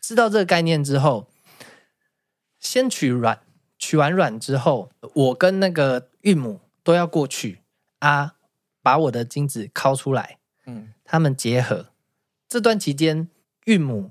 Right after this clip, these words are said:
Speaker 1: 其实有一些事情要做，
Speaker 2: 嗯。
Speaker 1: 她必须要等她的经期，然后必须要在她身上注射一些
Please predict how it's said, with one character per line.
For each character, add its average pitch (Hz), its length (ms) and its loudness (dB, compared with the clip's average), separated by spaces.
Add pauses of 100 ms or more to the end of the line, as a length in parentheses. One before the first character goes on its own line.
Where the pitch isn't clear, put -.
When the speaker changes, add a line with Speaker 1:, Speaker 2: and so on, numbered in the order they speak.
(120)
Speaker 1:
其 - 160 -6
实 151 280 0
有 135 280 -4
一 147 60 -4
些 156 180 -2
事 156 200 -4
情 117 180 -8
要 120 160 -2
做， - 420 -8
Speaker 2:
嗯。 120 240 -14
Speaker 1:
她 165 280 0
必 175 160 -2
须 156 120 -2
要 165 80 4
等 123 160 -4
她 117 140 -2
的 139 140 2
经 143 200 -2
期， 92 360 -8 (320)
然 135 140 2
后 156 60 2
必 170 160 0
须 160 80 2
要 160 80 2
在 156 100 0
她 151 120 0
身 151 160 -4
上 143 180 -2
注 143 200 -4
射 135 200 0
一 135 80 0
些 131 480 0